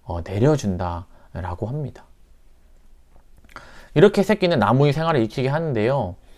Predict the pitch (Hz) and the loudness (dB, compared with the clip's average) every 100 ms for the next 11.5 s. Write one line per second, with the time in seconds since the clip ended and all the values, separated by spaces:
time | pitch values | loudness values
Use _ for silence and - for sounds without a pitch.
0 | - - - - 104 101 143 220 226 220 | -20 -20 -20 -4 0 6 8 8 6 4
1 | 226 196 131 - 156 170 - 107 110 110 | 4 6 6 4 0 0 2 2 4 4
2 | 127 98 95 - 123 104 95 101 98 90 | 2 0 -2 0 0 0 0 -2 -4 -6
3 | 87 - 95 113 120 113 120 151 202 - | -10 -6 -2 0 2 2 2 2 0 -8
4 | - - - - 190 208 214 208 180 156 | -20 -20 -20 0 4 6 4 4 0 -2
5 | 131 131 151 95 107 101 - - 202 127 | 0 2 2 0 -6 -10 -10 -4 -2 -2
6 | 107 120 123 98 92 - - - - - | -4 0 0 0 -6 -18 -20 -20 -20 -20
7 | - 101 92 107 170 202 113 120 160 180 | -8 -2 0 4 4 6 6 8 10 8
8 | 175 170 160 160 180 143 117 143 - 120 | 4 0 -2 -2 -2 0 0 0 -4 -8
9 | 101 107 143 175 175 185 185 180 - - | -4 0 2 0 0 -4 -2 -4 -6 -6
10 | 165 170 156 - 104 131 127 - 101 107 | -4 -4 -6 -8 -6 -4 -4 -6 -6 -2
11 | 135 - 101 135 | -2 0 -2 -2